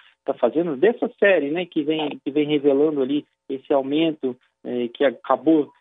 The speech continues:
caindo na conta dos militares agora na pandemia, numa situação difícil pra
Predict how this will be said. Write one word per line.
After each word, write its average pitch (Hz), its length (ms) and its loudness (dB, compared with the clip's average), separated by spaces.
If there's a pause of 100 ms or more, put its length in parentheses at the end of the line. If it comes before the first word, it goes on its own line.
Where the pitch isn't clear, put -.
(120)
caindo 151 380 0
na 143 140 0
conta 160 400 -4
dos 135 200 -10
militares 143 560 0
agora 135 320 0
na 135 120 -4
pandemia, 139 600 -2
numa 139 200 -8
situação 147 500 -4 (240)
difícil 175 580 -4 (560)
pra 143 280 4